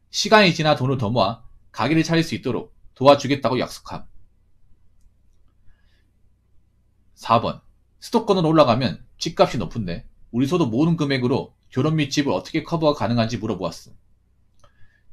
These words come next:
대답에 대해 어물쩍 넘어감. 왜 종합적으로 따져보았을 때 이 사람과의 결혼이 너무 막막하게 보였고 주변 친구들의 사소한 말들도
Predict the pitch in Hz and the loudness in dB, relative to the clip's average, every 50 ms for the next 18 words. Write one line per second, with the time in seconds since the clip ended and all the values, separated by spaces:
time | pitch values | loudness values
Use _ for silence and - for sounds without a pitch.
0 | - - 127 131 165 175 180 180 151 113 95 92 107 117 _ _ - - 120 135 | -6 -4 4 6 8 8 8 6 4 2 0 -2 -4 -8 _ _ -6 -4 -2 -2
1 | 139 135 147 120 117 120 113 95 82 80 78 - - - - - _ _ _ _ | -2 -2 -2 -2 -2 -2 -2 -4 -8 -10 -14 -16 -20 -20 -20 -20 _ _ _ _
2 | _ _ _ _ _ _ _ _ _ _ _ _ _ _ _ _ _ _ _ _ | _ _ _ _ _ _ _ _ _ _ _ _ _ _ _ _ _ _ _ _
3 | _ _ _ _ _ _ _ _ _ _ - - - 120 135 165 190 190 190 - | _ _ _ _ _ _ _ _ _ _ -20 -6 0 4 8 8 8 8 8 6
4 | 151 170 190 185 185 190 170 165 165 160 165 151 147 143 127 131 127 127 - 98 | 6 6 6 6 4 2 2 2 2 2 2 2 2 2 0 0 0 0 -2 -6
5 | 95 - 113 90 80 - - _ _ _ - - - _ - 139 147 185 190 180 | -6 -6 -6 -6 -8 -10 -16 _ _ _ -20 -20 -18 _ -6 -2 0 0 2 2
6 | 170 165 160 156 143 135 131 131 117 - - - _ _ _ _ _ _ - 110 | 4 4 4 4 2 0 -2 -2 -2 -4 -6 -10 _ _ _ _ _ _ -6 -2
7 | 127 117 101 120 135 135 165 165 139 107 98 92 90 - - 76 76 - - _ | 0 0 0 0 0 0 0 0 0 0 0 -4 -6 -6 -10 -14 -16 -16 -18 _
8 | _ _ _ _ _ _ - - 135 165 165 - - 196 190 180 175 160 165 175 | _ _ _ _ _ _ -8 -4 -2 -2 -2 -2 -2 -2 0 2 2 2 0 0
9 | 165 185 175 151 98 95 98 101 - - 123 90 76 - | 0 0 0 0 0 0 -2 -4 -6 -6 -6 -6 -6 -8